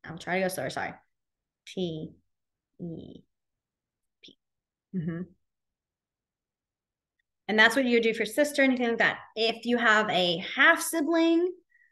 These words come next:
you would just do the same. Finger spell half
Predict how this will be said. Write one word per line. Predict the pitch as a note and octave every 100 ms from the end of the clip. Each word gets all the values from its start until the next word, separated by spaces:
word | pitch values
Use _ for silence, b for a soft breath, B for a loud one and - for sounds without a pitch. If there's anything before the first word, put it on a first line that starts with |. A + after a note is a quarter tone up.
| _ _ _ _
you | G#3+ A3+
would | A3 G#3+
just | A3+ G#3+ - - - _ -
do | B3+
the | -
same. | A3+ D#3 - -
Finger | G#3+ G#3
spell | G3+ F3
half | - - G#3+ G#3+ A3